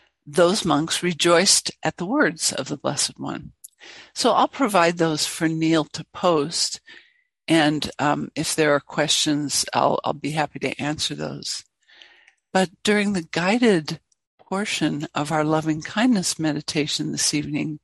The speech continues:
I thought I would offer some related, uh, or additional intentions and benefits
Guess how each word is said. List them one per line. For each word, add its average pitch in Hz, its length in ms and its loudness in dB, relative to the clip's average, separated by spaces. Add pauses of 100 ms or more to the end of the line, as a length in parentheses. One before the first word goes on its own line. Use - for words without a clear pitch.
(680)
I 214 100 -6
thought 277 280 0
I 294 80 6
would 214 320 0
offer 160 580 -2 (160)
some 185 360 2
related, 165 920 0 (2000)
uh, 151 300 2 (920)
or 165 200 2
additional 160 920 0
intentions 156 1000 0
and 151 220 -2
benefits - 540 0